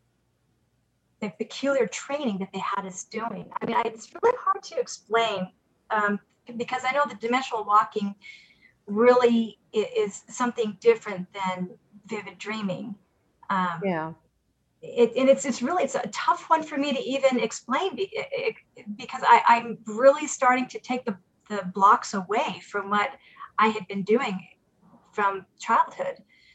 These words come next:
Speaker 1: And, and it's, it's actually scary to, to, that's another thing that I, I would like people to know is this is scary.
Speaker 2: Yeah.
Speaker 1: Because when I remember stuff from when I was a kid, even up until, like, even five years ago,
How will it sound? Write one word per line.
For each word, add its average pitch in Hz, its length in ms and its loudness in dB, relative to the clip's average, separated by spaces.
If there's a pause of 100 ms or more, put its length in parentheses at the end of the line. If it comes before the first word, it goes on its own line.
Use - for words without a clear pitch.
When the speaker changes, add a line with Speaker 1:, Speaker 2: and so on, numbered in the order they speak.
(380)
Speaker 1:
And, 208 180 -4
and 240 160 -2
it's, - 240 -6 (100)
it's - 140 -6
actually 349 300 4
scary 311 460 2
to, 214 60 -8 (340)
to, 208 120 -4 (480)
that's 254 280 -2
another 269 200 -2
thing 220 220 -2
that 202 80 -2
I, 190 200 -2 (260)
I 220 100 2
would 214 160 -4
like 220 240 2
people 220 240 -4
to - 180 -10
know 269 200 2
is - 120 -8
this - 220 -12
is - 80 -12
scary. 208 580 -6 (720)
Speaker 2:
Yeah. 160 120 -4
Speaker 1:
Because 247 400 4 (540)
when 226 360 2
I 262 120 8
remember 339 500 4
stuff - 600 -4 (120)
from 214 520 -2 (260)
when 220 180 -2
I 220 100 6
was 214 220 2
a 214 40 2
kid, 220 300 -2
even 233 260 -4 (120)
up 247 180 4
until, 247 320 0
like, 214 260 2 (960)
even 247 220 -2
five 285 380 2
years 320 320 -4
ago, - 420 -4